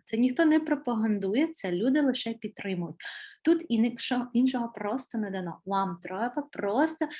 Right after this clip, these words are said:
також підтримати цих людей. Не можна, ем, відверто показувати своє фе, своє не-, м, своє недолюблювання, тому що це рахується на рівні расизму. Тобто це люди такі, які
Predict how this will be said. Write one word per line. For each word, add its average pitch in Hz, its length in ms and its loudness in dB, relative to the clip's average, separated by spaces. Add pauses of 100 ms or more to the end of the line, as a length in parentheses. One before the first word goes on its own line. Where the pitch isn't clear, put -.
(920)
також 302 500 4
підтримати 214 540 -4
цих - 380 -10
людей. 170 320 -6 (440)
Не 233 120 8
можна, 302 800 8
ем, 220 500 2
відверто 220 440 -2
показувати 220 640 -4
своє 220 340 0
фе, 185 580 0
своє 202 400 -4
не-, 214 220 -2 (260)
м, 185 360 -4
своє 220 560 0 (380)
недолюблювання, 226 1040 2
тому 247 240 0
що 240 220 -4
це 277 540 2
рахується 269 760 2
на 220 260 2
рівні 277 520 4
расизму. 214 600 -6 (100)
Тобто 208 360 -6
це 359 320 4
люди 269 220 4
такі, 226 300 -6
які 240 640 -6